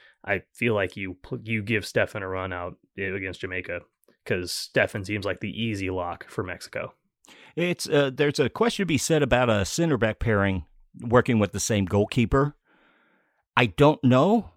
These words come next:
Speaker 2: if we're gonna have the same center back pairing in these two games. I got a feel Chris Richards is a future center back of the U S men's national team, but he's still very young, and, uh,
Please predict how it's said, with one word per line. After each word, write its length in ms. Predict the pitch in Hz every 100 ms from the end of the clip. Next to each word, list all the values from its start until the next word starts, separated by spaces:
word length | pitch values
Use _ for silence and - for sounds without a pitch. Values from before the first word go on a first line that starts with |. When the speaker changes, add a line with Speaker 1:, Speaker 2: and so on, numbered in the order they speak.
| _ _
Speaker 2:
if 160 | 143 -
we're 80 | 147
gonna 200 | 208 226
have 220 | 196 135
the 80 | 117
same 300 | - 113 101
center 280 | - 113 95
back 340 | 104 92 - _ _ _
pairing 420 | - 113 95 87 76 _ _
in 120 | 110 101
these 220 | 95 -
two 160 | 113
games. 500 | 95 98 78 - - - _ _ _ _ _ _ -
I 120 | 135
got 120 | 147
a 60 | 156
feel 400 | - 170 131 120
Chris 380 | - 214 240 139
Richards 480 | 180 - 143 117 -
is 400 | 139 147 127 - _ _ _ _ _
a 160 | 139 120
future 400 | - 143 - 113
center 280 | - 113 104
back 300 | 104 92 -
of 180 | 104 101
the 80 |
U 180 | 95 92
S 120 | 90 107
men's 260 | 95 -
national 440 | 104 98 - 110 85
team, 300 | 90 156 - _ _ _ _ _ -
but 100 | 127
he's 140 | 117
still 180 | - 170
very 280 | 123 139 120
young, 500 | 101 113 107 87 139 _ _ _ _ _ _ _
and, 400 | 107 104 104 104
uh, 280 | 104 101 101